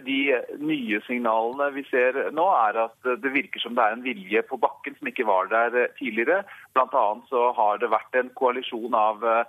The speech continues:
eller en gruppe med, eh, representanter for, eh, Houthi-gruppen, eh, og i Saudi-Arabias hovedstad Riyadh i forkant av dette. Men det er et positivt signal. Eh, og så ser vi også, det kommer også meldinger om at det er formet,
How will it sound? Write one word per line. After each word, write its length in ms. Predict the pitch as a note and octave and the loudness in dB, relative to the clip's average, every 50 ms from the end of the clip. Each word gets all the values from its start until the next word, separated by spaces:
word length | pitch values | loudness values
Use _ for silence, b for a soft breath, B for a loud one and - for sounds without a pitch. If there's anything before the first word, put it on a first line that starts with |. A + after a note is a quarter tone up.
| B B B | B B B
eller 120 | - A2+ A2+ | -4 -2 -2
en 80 | A#2 | -2
gruppe 440 | A2+ C3+ B2 - - _ - B2 B2 | -2 -6 -10 -10 -10 _ -2 -2 0
med, 540 | B2 A2+ A2 A2 A2 A2 A2+ A2+ A2+ A2+ - - A2 | 0 0 0 2 2 2 2 0 0 -2 -2 -2 -2
eh, 340 | A2 A2 A2 A2+ A2+ A#2+ | 0 0 0 0 0 0
representanter 760 | B2 B2 - - - - - - A2+ G2 F#2 - - A#2+ A2+ - | 0 -2 -2 -4 -12 -10 -2 0 0 0 0 -4 -6 -6 -6 -2
for, 240 | - A#2 A2+ A2+ A#2 | 0 0 0 2 0
eh, 500 | - - - - _ _ - A2 A2 A2 | -4 -6 -12 -20 _ _ 0 0 0 0
Houthi-gruppen, 1160 | A2+ A#2+ A2 G2+ - _ - B2 A#2+ B2 B2 - - - - A#2+ A#2+ B2 - E3+ G3 A#3 A#3+ B B B B B B B | -2 -4 -6 -6 -6 _ -2 0 0 0 -2 -6 -14 -8 -2 -2 -2 0 0 -2 -2 -2 -4 B B B B B B B
eh, 320 | - C3 B2+ B2+ B2 A#2 A2 - | 2 2 4 4 2 2 0 0
og 300 | - B2 A#2+ A#2+ B2 - | 0 2 2 2 2 0
i 560 | - B2+ B2 A#2+ B2+ C3 C3 B2+ - - B2 - - G#2 A#2+ A#2+ - | -4 -6 -6 -2 -2 -2 -2 -2 -2 -4 -4 -4 -4 -2 -2 2 2
Saudi-Arabias 480 | C3 A2+ A2 A2 A2 A2 A2 B2 B2+ | 2 2 2 2 0 2 2 0 -2
hovedstad 520 | - C3 G#2 G2+ - - B2+ A#2 A#2 A#2+ A#2 | -2 -6 -8 -10 -4 0 2 2 2 0 -4
Riyadh 320 | A2+ G#2 A#2 C3+ C#3+ C#3 | -4 0 0 0 0 0
i 60 | C3+ | -4
forkant 440 | - - C#3 A2 - - G#2 G#2 - | -2 -2 -2 -2 0 -2 -2 -2 0
av 100 | B2 B2 | 0 0
dette. 360 | B2 B2+ - - G3 G#3+ G#3+ B B B B B B - | 0 -2 -2 0 0 0 0 B B B B B B -6
Men 120 | - B2 | -6 0
det 100 | A#2 A#2 | 2 2
er 140 | G#2 G#2+ A#2 | 4 4 2
et 140 | B2 - _ | 0 -4 _
positivt 380 | C#3 B2+ B2 - C#3 C3 - - | -8 -10 -4 -2 -2 -2 -2 -4
signal. 400 | C#3+ C3+ D3+ - G#3 A3+ A#3 - B B B B B - | -4 -2 0 0 0 -2 -4 -8 B B B B B 2
Eh, 200 | C3+ C3+ C3+ - - | 2 4 4 2 0
og 100 | C#3 C#3 - | -2 -4 -2
så 160 | D3+ D#3 D3+ - | -2 -4 0 2
ser 120 | D3 A#2+ | 0 2
vi 100 | A#2+ C3+ | 2 2
også, 640 | B2 A#2+ - - C3+ C3 C3 C3+ B2 - - G2+ A2 | 0 0 0 0 0 2 4 4 2 0 -2 -6 -6
det 120 | B2 C3 | -6 -4
kommer 180 | - B2+ B2+ A#2 | -2 -2 -2 -2
også 140 | A2 - C3 | -2 -2 -2
meldinger 400 | B2 A2+ G2+ G2 G2 G#2+ A2+ A#2+ | -2 0 0 -2 -2 -2 0 0
om 120 | A2 G#2+ | 0 0
at 120 | A2 A2 - - | 0 -2 -2 -6
det 100 | G#2+ G2+ | -4 0
er 280 | A2 A2 G2+ G#2+ A#2+ - - | 2 4 4 2 2 0 2
formet, 320 | C#3+ A#2 F#2+ F#2 G#2+ A2 | 0 0 2 0 -6 -8